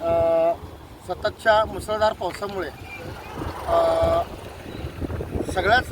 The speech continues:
नद्या अशा ह्या दुर्दंडी व्हायला लागलेल्या आहेत. आपण आलेलो आहे कृष्णा घाट, मिरज येथे. कृष्णा नदी अतिशय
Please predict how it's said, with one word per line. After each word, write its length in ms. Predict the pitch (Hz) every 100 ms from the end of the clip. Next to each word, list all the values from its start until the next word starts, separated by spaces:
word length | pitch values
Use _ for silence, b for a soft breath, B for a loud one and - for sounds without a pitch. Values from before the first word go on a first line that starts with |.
| -
नद्या 360 | - - 175 202
अशा 200 | 208 202
ह्या 180 | 185 196
दुर्दंडी 420 | - 170 185 202
व्हायला 300 | 202 160 -
लागलेल्या 300 | - - -
आहेत. 160 | - - - - -
आपण 260 | - - -
आलेलो 280 | 185 190 202
आहे 120 | -
कृष्णा 320 | - - 180
घाट, 180 | 170 - - - - 160
मिरज 260 | 170 175
येथे. 320 | 160 - - - - - - - - - - -
कृष्णा 280 | 160 185 190
नदी 360 | 196 185 151 - - - - - - -
अतिशय 460 | 156 - - 220